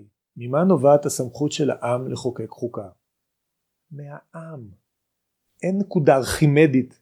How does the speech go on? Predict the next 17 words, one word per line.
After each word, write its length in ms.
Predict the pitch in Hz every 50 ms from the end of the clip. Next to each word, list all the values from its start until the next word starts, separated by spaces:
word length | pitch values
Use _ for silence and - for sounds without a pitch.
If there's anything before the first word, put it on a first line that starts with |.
| _ _
מחוץ 480 | 139 139 - - - 165 156 160 - -
לעם. 480 | 151 135 - - 143 131 127 120 110 107 - _ _ _ _ _ _ _ _ 160
לא 80 | 190
צריך 400 | 190 196 185 165 165 143 - - _
טקסט 380 | 208 214 196 - - - -
שאומר, 560 | - - - 165 151 143 151 185 185 170 147 135 - _ _ _ _ _ _
"העם 420 | - 151 - - 165 185 185 180 165 165 -
הוא 340 | - 170 180 175 156 170 - _ 147
מקור 320 | 147 151 - 165 156 151
הסמכות". 500 | 143 - 151 147 135 - 160 143 - - -
זה 280 | - 123 123 147 175 175 175
הרעיון 680 | 196 180 175 190 190 190 185 156 131 117 113 117 120 - _ _ _
דמוקרטי. 800 | 123 120 131 135 147 143 - 156 175 208 208 208 - 135 98 - - _ _ _ _ _ _ _ _ _ _ _ _ _ _ _ _
אין 160 | 180 196 226 240 208 -
דבר 380 | 196 156 165 135 147 175 190 175
מחוץ 500 | 160 165 160 202 208 240 220 - - -
לעם. 440 | 170 156 147 151 151 156 135 113